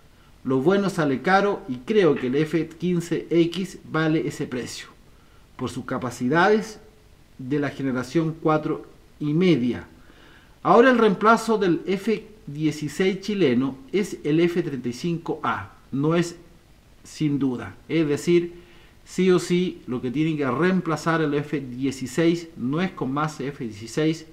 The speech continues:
sino con F treinta y cinco. Interesante, nuestro amigo siempre aporta. Un gran abrazo a nuestro amigo Marcelo.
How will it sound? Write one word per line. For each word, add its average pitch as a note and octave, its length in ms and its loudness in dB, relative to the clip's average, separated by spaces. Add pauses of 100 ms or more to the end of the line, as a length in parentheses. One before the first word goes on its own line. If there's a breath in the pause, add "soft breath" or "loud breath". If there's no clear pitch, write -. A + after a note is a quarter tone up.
(300 soft breath)
sino C3+ 320 -2
con A#2+ 180 0
F B2+ 340 -4
treinta A2 360 -6
y G#2+ 60 -8
cinco. A2+ 400 -6
Interesante, F3+ 680 -2
nuestro E3 280 -2
amigo D#3+ 500 0 (840 loud breath)
siempre E3 440 2
aporta. D#3 680 2
Un C3 180 0
gran D3 240 0
abrazo C#3+ 400 0
a C#3 40 -2
nuestro C3 260 -4
amigo C3+ 360 -2
Marcelo. B2 840 -4